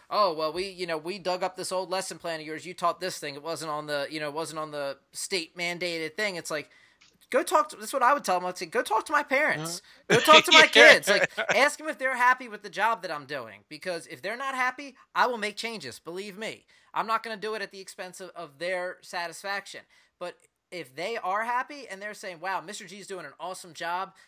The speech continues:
Speaker 1: you know, my kids are learning amazing things," like, don't tell him what to teach or what he can or can't teach. Like, that's what they're gonna say. So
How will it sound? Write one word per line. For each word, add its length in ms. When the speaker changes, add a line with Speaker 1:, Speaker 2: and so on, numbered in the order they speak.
Speaker 1:
you 80
know, 80
my 100
kids 280
are 60
learning 300
amazing 420
things," 440
like, 200
don't 220
tell 180
him 200
what 160
to 100
teach 260
or 60
what 120
he 60
can 260
or 40
can't 320
teach. 320
Like, 160
that's 180
what 100
they're 120
gonna 160
say. 360
So 360